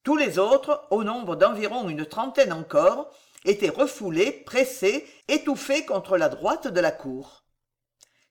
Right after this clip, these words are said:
Quelques secondes se passèrent. Une clameur immense s'éleva tout à coup,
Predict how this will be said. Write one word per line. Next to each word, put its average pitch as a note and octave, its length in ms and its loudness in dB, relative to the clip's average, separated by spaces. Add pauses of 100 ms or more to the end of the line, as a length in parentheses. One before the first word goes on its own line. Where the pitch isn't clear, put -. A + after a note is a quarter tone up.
(120)
Quelques C#4+ 300 4
secondes C#4 460 0
se C4 140 -6
passèrent. C#3+ 600 -6 (580)
Une F3+ 180 2
clameur A3 460 0
immense G#3 500 0
s'éleva G#3 440 0
tout G3+ 200 -8
à - 100 0
coup, - 460 -6